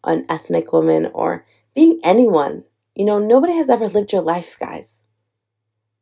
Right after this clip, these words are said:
You know what I mean? Like, sis, no one's ever lived your life but you. And, you know, therapists are just doing what they're taught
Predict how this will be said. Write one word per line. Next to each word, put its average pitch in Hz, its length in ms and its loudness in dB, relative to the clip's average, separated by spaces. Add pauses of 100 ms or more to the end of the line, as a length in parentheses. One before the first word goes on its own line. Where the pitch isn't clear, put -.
(220)
You 214 80 4
know 240 80 8
what 277 100 4
I 269 40 2
mean? 269 120 2
Like, 233 300 -2
sis, - 340 0
no 202 180 -2
one's 262 360 2 (120)
ever 208 300 -12
lived 202 220 -14
your 180 100 -14
life 185 320 -12
but 165 240 -6
you. 190 540 -2 (1800)
And, 202 200 0
you 220 100 2
know, 208 140 2
therapists 240 600 2
are 190 80 0
just 196 300 -8
doing 220 200 6
what 208 120 -6
they're 180 160 2
taught 202 460 -8